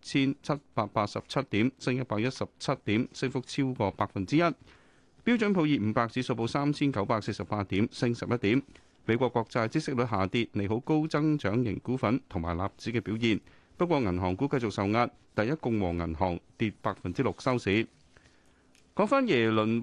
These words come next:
為眾議院撥款小組委員會聽證會準備嘅發言，指出已經使用重要工具，迅速採取行動，防止銀行業危機蔓延；亦已經採取有力行動，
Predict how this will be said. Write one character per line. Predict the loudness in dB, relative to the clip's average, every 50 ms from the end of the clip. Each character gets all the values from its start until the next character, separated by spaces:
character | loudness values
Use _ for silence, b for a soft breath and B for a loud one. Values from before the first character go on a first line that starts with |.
| 2
為 | 2 2 2 0 0 -4 -4
眾 | -2 2 2
議 | 4 4 4 2
院 | 2 2 2 2 2
撥 | 2 0 0
款 | 2 2 2 2 2
小 | 2 2 0
組 | 2 2 2 0
委 | 2 2 0 2
員 | 2 0 2
會 | 2 0
聽 | 2 2 2 2 2
證 | 2 0 0 0
會 | 0 2 2 2 0 -2 _ -6
準 | -4 -2 0 0 0
備 | 0 0 -2
嘅 | -2 -2
發 | 0 0 0 0 0
言， | -2 0 0 0 -2 b b b b b b b 0
指 | 0 0
出 | 2 4 0 0 0
已 | -2 -2 -2
經 | 0 2 2 2 2 2
使 | 0 0 2 2
用 | 2 2 2 0
重 | -2 -2 0 0 2 2 2
要 | 0 0
工 | 2 2 2 2 2
具， | 2 2 2 2 0 -4 -8
迅 | -6 -2 0 2 2 2 2
速 | 0 -2 -4 -4 _
採 | -2 -2 0
取 | 0 0 0
行 | 0 0 -2 0
動， | 0 2 2 2 -2 -4 -6
防 | -4 -2 -2 -2 -2
止 | -2 -2
銀 | 0 0 0 0 -2
行 | -2 -4 -4 -2
業 | -2 -2 0 0
危 | -2 0
機 | 2 2
蔓 | 2 2 2 2 0 2
延； | 2 2 2 2 0 b b b b b b b
亦 | 0 2 2 2
已 | 0
經 | 0 2 2 2
採 | 2 0 0 0
取 | 0 0 0
有 | 2 2 0 0
力 | 0
行 | -2 -2 -2 -2 0 0
動， | 2 0 0